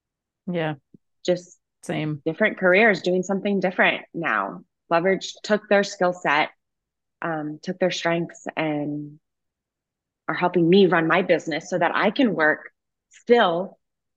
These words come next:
Speaker 2: fifteen, twenty hours if I'm lucky. <laughs>
Speaker 1: Yeah.
Speaker 2: If I'm
Speaker 1: Yeah.
Speaker 2: lucky. Um,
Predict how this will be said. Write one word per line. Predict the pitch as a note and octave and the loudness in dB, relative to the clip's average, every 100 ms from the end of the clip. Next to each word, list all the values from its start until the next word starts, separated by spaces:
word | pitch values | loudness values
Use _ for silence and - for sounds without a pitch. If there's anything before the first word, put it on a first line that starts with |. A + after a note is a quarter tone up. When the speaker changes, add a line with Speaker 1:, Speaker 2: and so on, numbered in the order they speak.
| _ _ - | _ _ -2
Speaker 2:
fifteen, | G3 - - G3 F3 | -2 -4 -2 0 0
twenty | - F#3 F3+ | 0 2 2
hours | D#3 E3+ E3 D#3+ | 2 2 2 0
if | - F3+ | -2 0
I'm | F3 E3 | 0 0
lucky. | D3 D#3 E3 D#3 G2+ F3 - - | 2 0 0 -6 -4 -4 -6 0
<laughs> | B3+ - G#3+ | 0 0 -6
Speaker 1:
Yeah. | F#3+ E3+ E3+ D#3 - _ _ _ _ _ _ - | -2 0 0 -2 -10 _ _ _ _ _ _ -2
Speaker 2:
If | G3+ G3 | 0 2
I'm | F#3 | 2
Speaker 1:
Yeah. | E3 | 2
Speaker 2:
lucky. | E3+ E3+ C3+ C3 F#3+ F3 _ | -2 -2 -2 -2 -4 -12 _
Um, | - F3 D#3 D#3 E2 - F3 | -2 -2 -2 -4 -8 -10 -14